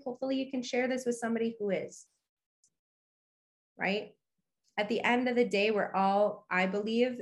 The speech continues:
meant to be in this world, on this earth, to help each other, to communicate with each other, and to really grow together. All right. I'll read, um,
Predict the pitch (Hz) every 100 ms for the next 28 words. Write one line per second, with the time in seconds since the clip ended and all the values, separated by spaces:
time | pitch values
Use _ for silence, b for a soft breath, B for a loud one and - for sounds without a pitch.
0 | - 180 175 185 185 233 185 190 196 -
1 | 185 190 214 - 196 196 190 - 165 185
2 | 202 - 190 190 190 196 - 175 185 202
3 | 190 185 180 180 180 185 190 180 175 190
4 | 185 185 170 185 180 - 175 175 175 165
5 | - 165 175 196 185 156 165 170 170 -
6 | 156 151 139 120 - _ _ _ _ _
7 | _ _ _ _ _ _ _ _ _ _
8 | _ _ _ _ _ _ - 165 170 185
9 | 214 b b b b 196 196 208 220 240
10 | 240 - 196 185 180 175